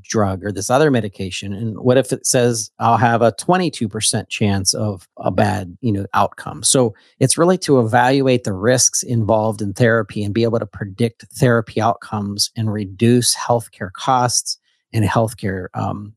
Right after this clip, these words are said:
bad, uh, treatment outcomes. And that's where A I is right now. But I know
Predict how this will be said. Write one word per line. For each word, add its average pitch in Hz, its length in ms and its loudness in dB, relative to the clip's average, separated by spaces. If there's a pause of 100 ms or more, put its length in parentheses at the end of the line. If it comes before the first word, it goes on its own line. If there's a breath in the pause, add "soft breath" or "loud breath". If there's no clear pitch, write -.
(140)
bad, 113 560 0
uh, 104 300 -6
treatment 127 400 2
outcomes. 120 580 -2 (400)
And 123 160 4
that's 156 240 0
where 147 180 2
A 127 200 4
I 117 140 2
is 110 260 -2
right 104 260 -8
now. 107 540 -2 (100)
But 117 260 0 (160)
I 123 180 0
know 127 540 2